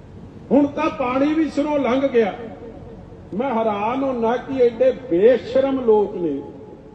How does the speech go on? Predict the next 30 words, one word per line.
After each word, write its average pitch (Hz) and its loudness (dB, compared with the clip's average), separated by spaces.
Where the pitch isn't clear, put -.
ਔਰ 277 0
ਭਗਵੰਤ 202 -6
ਮਾਨ 277 -4
ਤੋਂ 277 -4
ਆਸ 240 -8
ਰੱਖੀ 240 -6
ਜਾ 208 -6
ਸਕਦੀ? 196 -12
ਜਿਹੜਾ 254 2
ਬੰਦਾ 202 0
ਆਪਦੇ 220 2
ਧੀ 190 -2
ਪੁੱਤ 233 2
ਦਾ 262 2
ਨਹੀਂ 254 0
ਹੋਇਆ, 202 -2
ਸਾਧ 190 -4
ਸੰਗਤ 214 -2
ਜੀ, 185 -6
ਉਹਨੇ 233 -2
ਤੁਹਾਡਾ 175 -4
ਕਿੱਥੋਂ 208 -4
ਹੋ 190 -2
ਜਾਣਾ? 165 -4
ਮੈਨੂੰ 185 -4
ਤਾਂ 175 -2
ਇਹ 202 -2
ਨਹੀਂ 208 -10
ਸਮਝ 165 -8
ਆਉਂਦੀ। - -14